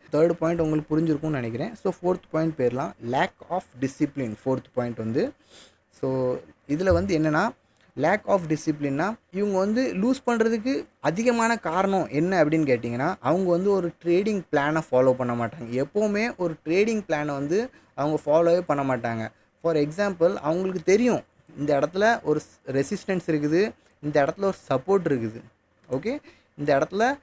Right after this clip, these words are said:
அவங்களுக்கு, இந்த இடத்துல வந்தா நான் பை பண்ணுவேன், இந்த இடத்துல வந்தா நான் செல் பண்ணுவேன், மீன்ஸ் அப்படிங்கிற மாதிரி ஒரு பிளான் இருக்கும். அவங்க வந்து இந்த பிளானை ஃபாலோ பண்ண மாட்டாங்க,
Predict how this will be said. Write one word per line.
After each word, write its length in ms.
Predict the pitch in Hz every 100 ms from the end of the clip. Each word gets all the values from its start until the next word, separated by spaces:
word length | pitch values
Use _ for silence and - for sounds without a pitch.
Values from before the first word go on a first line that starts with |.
| _ _
அவங்களுக்கு, 480 | 151 185 196 202 247
இந்த 180 | 220 175
இடத்துல 260 | 160 185 214
வந்தா 300 | 156 185 208 226
நான் 180 | 220
பை 100 | 156 170
பண்ணுவேன், 480 | 170 160 160 185 262 - _ _ 156
இந்த 120 | 160
இடத்துல 260 | 151 160 202
வந்தா 240 | 160 165
நான் 200 | 185 185
செல் 180 | - 165
பண்ணுவேன், 380 | 160 147 139 190 220 _ _
மீன்ஸ் 280 | 175 220 -
அப்படிங்கிற 380 | 147 156 170 160
மாதிரி 200 | 170 214
ஒரு 100 | 208
பிளான் 320 | - 151 180 190
இருக்கும். 300 | 151 135 120
அவங்க 180 | 156 165
வந்து 180 | 185
இந்த 100 | 196 -
பிளானை 320 | 139 147 165
ஃபாலோ 280 | - 135 139
பண்ண 200 | 127 120
மாட்டாங்க, 380 | 113 104 101